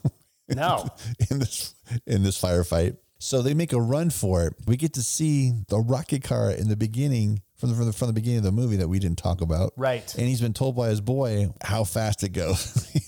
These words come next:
Speaker 1: It's so, you
Speaker 2: Right.
Speaker 1: know.
Speaker 2: He's been told by his buddy, who is not James Brolin, but could have been.
Speaker 1: Could have been.
Speaker 2: And this is what I was saying earlier, is, like, th-, he's on a motorcycle 'cause we have some really cool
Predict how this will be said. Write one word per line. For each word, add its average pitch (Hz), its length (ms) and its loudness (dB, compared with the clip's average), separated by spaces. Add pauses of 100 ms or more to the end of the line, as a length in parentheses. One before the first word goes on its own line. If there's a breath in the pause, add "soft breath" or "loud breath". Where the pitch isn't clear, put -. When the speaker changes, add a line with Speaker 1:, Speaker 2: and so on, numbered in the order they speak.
Speaker 1:
It's 175 140 0
so, - 240 0
you 156 80 2
Speaker 2:
Right. 139 240 2
Speaker 1:
know. 127 160 2
Speaker 2:
He's 156 160 -4
been 180 200 -2
told 151 480 -2
by 135 320 0
his 131 200 -6
buddy, 131 400 -4
who 127 340 -6
is 127 200 -4
not 147 180 -2
James 131 340 0
Brolin, 117 520 -2
but - 220 -6
could 160 120 -2
have 117 100 -4
been. 104 200 -8 (240 loud breath)
Speaker 1:
Could 107 140 2
have 85 80 2
been. 85 200 2 (200)
Speaker 2:
And 170 140 0
this 220 160 -4
is 214 60 -2
what 185 140 -2
I 160 80 0
was 151 120 -4
saying 156 320 -2
earlier, 139 380 -2
is, 123 160 -6
like, 123 180 -8 (120)
th-, - 120 -20 (140)
he's 143 220 -6
on 170 100 -2
a 170 40 -2
motorcycle 170 580 -2
'cause 139 180 -4
we 131 80 -2
have 139 140 -2
some 143 120 -2
really 147 220 -2
cool 151 460 -2